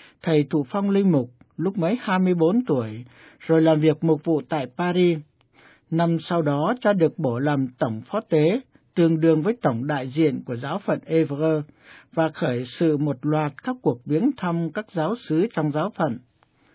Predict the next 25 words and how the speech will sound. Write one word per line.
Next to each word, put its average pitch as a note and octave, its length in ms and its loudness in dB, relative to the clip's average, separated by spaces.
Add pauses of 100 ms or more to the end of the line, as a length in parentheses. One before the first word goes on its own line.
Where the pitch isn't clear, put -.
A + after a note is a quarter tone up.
(340)
Năm G#3 160 2
một D#3 140 2
nghìn C#3+ 200 2
sáu D#3+ 400 -4
trăm F3 280 0
năm F3 160 0
mươi F3 120 -2
hai, E3+ 420 -2 (320)
cha F3 120 -2
đắc B3 240 -2
lộ C#3+ 240 0
dòng C3 300 -2 (100)
tên F3+ 380 2
từ C3+ 120 0
Á D#3 300 -4
Đông F3+ 320 0
trở A#2 180 -6
về B2+ 180 -6
Pháp F3+ 320 -6 (180)
để A#2 220 -4 (100)
tìm C3+ 220 2 (100)
kiếm D#3 280 0
các B3+ 200 -4
linh G3 200 2
mục D#3 180 0